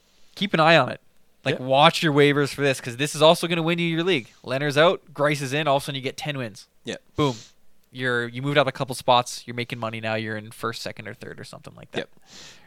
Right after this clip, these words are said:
Speaker 1: Right? I love it. Love that pick.
Speaker 2: No, I like it. Um,
Speaker 1: Who do you got?
Speaker 2: my only goalie pick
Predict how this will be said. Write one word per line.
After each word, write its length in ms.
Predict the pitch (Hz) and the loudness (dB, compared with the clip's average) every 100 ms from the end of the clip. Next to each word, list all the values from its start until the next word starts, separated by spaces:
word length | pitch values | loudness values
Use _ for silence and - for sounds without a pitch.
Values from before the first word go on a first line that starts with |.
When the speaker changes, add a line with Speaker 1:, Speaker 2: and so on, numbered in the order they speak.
| - | -2
Speaker 1:
Right? 220 | 131 - - | 0 0 -6
I 40 | |
love 240 | 110 156 | 4 4
it. 100 | 135 - - | 4 -2 -4
Love 140 | 139 | -2
that 140 | 147 123 | 0 -2
pick. 260 | 117 - _ - - | -4 -16 _ -20 -16
Speaker 2:
No, 160 | 185 | -12
I 20 | 160 | -10
like 160 | 131 | -10
it. 60 | 151 _ - - - - _ - | -10 _ -20 -20 -20 -20 _ 6
Um, 800 | 165 170 175 175 175 175 170 160 - | 10 12 12 10 8 2 -4 -6 -10
Speaker 1:
Who 100 | - | -10
do 60 | 151 | -6
you 120 | 143 | 0
got? 240 | 123 113 - - | 2 0 -4 4
Speaker 2:
my 160 | 156 | 10
only 200 | 196 202 | 10 10
goalie 220 | 190 202 190 | 8 8 8
pick 320 | 190 185 | 6 4